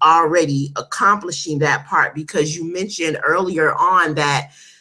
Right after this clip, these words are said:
um, you, you guys have a lot of pictures and, and things of, um, quote, I don't know if you use the word vulgar, vulgar or hideous, um, things to catch people's attention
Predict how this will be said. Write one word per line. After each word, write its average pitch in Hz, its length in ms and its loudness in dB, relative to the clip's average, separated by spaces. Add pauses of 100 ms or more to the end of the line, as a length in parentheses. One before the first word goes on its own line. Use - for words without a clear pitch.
(240)
um, 143 340 4
you, 147 280 -6
you 170 120 -6
guys 143 300 4
have 143 200 2
a 127 40 2
lot 113 220 0
of - 80 -20
pictures 151 560 0
and, 135 280 -4
and 135 240 -6
things 151 380 -2
of, 135 260 0 (1200)
um, 143 280 4
quote, 151 420 -2
I 170 80 4
don't 190 160 -2
know 180 120 -2
if 180 160 -8
you 180 80 -14
use 170 240 -12
the 165 100 -6
word 147 320 -2
vulgar, 170 540 0
vulgar 196 520 4
or 127 200 2
hideous, 208 720 0 (400)
um, 156 440 2 (380)
things 202 420 2
to 196 120 -2
catch - 400 -6
people's 196 380 -8
attention 185 580 -6